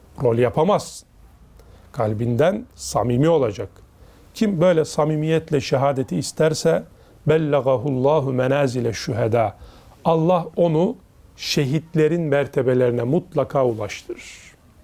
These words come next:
"Ve immâte alâ firâşih." Velev ki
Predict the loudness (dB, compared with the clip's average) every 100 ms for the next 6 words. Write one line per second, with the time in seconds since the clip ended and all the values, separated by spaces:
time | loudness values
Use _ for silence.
0 | _ -20 -12 -2 0 0 -2 0 0 0
1 | 0 0 2 2 0 0 2 2 0 -2
2 | -4 -6 -20 -20 -20 -8 0 2 4 0
3 | 0